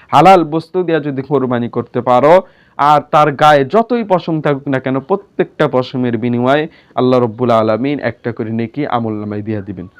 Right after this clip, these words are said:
আল্লাহু আকবার। তাহলে দেখেন, যেই ছয়টা ফজিলতের কথা বললাম,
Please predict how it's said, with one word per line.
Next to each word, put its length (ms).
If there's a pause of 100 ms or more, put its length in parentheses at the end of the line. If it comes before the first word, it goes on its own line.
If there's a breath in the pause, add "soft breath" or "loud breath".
(160)
আল্লাহু 400
আকবার। 360 (340 soft breath)
তাহলে 260
দেখেন, 400 (840)
যেই 400 (240)
ছয়টা 440
ফজিলতের 560
কথা 260
বললাম, 420